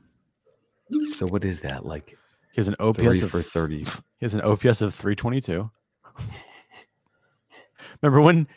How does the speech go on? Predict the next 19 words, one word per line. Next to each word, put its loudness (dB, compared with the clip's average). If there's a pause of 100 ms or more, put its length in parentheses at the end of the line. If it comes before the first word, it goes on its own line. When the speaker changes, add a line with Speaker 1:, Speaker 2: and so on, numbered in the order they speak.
(120)
Speaker 2:
he -2
came 0
over 2
and 2
he 2
was -2
hitting, -4
like, -4
three -6
fifteen? -8
Speaker 1:
Yeah, -2
with, -4
like, -2
a -8
hundred -6
home -4
runs. -8 (240)
Speaker 2:
In, -4
in, -6